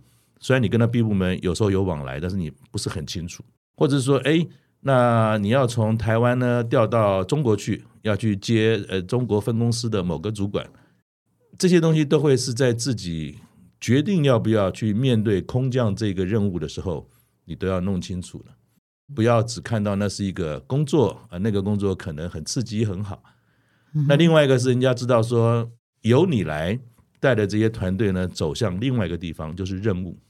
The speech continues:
Speaker 1: 未来的任务，这个可能也要了解一下。而且就我自己的过去的经验所知道的是，尤其是空降型的主管，他的任务通常进去之后会改变。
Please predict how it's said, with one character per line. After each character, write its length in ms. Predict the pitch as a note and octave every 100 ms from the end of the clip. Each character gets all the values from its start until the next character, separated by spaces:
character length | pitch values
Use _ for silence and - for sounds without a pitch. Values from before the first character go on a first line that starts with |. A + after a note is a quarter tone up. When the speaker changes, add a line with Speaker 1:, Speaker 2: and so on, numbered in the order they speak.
| -
Speaker 1:
未 140 | D3
来 140 | F#2 D2+
的 100 | E2+
任 180 | F2 E2
务， 160 | E2+ - _ _ _ _
这 120 | -
个 80 | D#3
可 140 | G#2+ D#2
能 100 | C#2
也 80 |
要 140 | E2 E2+
了 200 | D#2 D2
解 240 | D#2 B1+
一 40 | C#2
下。 180 | - C#2+
而 100 | A#2+
且 280 | C3+ A2+ D2+ - - - _ _ _
就 220 | - E3
我 240 | A#2+ F#2 D#2
自 180 | - B2+
己 140 | F#2+
的 220 | E2 E2+
过 240 | D#2+ C3 G#2
去 160 | A#2
的 100 | F#2+
经 260 | F2+ G#2+ A2+
验 220 | G#2+ D#2+ - _
所 180 | - C2+
知 160 | -
道 200 | G2 A#2
的 80 | F2
是， 300 | E2+ - C#2+ - _ _ _
尤 160 | G#2+ C3
其 120 | A#2+
是 80 | A2+
空 260 | A#2 B2
降 240 | A#2+ B2 G#2+
型 200 | - E2
的 140 | E2+
主 180 | - F#2
管， 220 | F2+ D#2 - _
他 120 | - B2+
的 120 | A#2
任 240 | A#2 A#2
务 200 | A#2 A#2 - - -
通 180 | - B2+
常 200 | B2 G2+
进 180 | - A2+
去 120 | A#2
之 140 | -
后 240 | G2+ G#2+ D#2+ - _ _ _
会 180 | _ A2+
改 160 | - C#2+
变。 220 | D#2